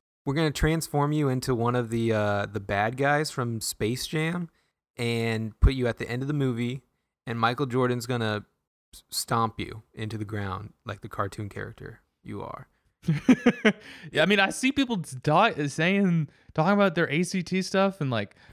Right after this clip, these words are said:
Speaker 2: college applications and on Twitter. Like,
Speaker 1: Even if you remember that stuff, you gotta
Speaker 2: Right.
Speaker 1: pretend that you didn't.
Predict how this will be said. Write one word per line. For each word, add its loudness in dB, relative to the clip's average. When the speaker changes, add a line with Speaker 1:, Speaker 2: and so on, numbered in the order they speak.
Speaker 2:
college 0
applications 0
and -4
on 0
Twitter. 0
Like, -2
Speaker 1:
Even 6
if 4
you 2
remember 4
that 0
stuff, -8
you -10
gotta -2
Speaker 2:
Right. 2
Speaker 1:
pretend -12
that -12
you -8
didn't. -10